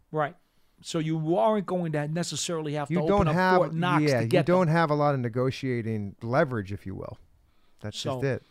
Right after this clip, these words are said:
Speaker 1: and I do think the Giants will keep the radar open and out for a veteran corner who
Speaker 2: Well,
Speaker 1: they think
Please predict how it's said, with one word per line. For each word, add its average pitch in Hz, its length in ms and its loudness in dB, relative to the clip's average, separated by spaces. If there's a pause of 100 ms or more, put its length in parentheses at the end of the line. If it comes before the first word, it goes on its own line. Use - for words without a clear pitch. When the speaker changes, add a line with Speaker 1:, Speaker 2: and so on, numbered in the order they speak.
(140)
Speaker 1:
and 254 140 0
I 311 80 6
do 233 200 2
think 185 260 -2
the 160 100 -6
Giants 147 500 -4
will 139 300 -6
keep - 400 -14
the 147 80 -4
radar 139 520 -4 (280)
open 143 560 -6
and 135 180 -10 (120)
out 147 280 -4 (580)
for 170 500 -2
a 135 40 -2
veteran 143 420 -6
corner 135 420 -8
who 117 100 -10
Speaker 2:
Well, 240 240 8
Speaker 1:
they 151 160 -2
think 147 300 -10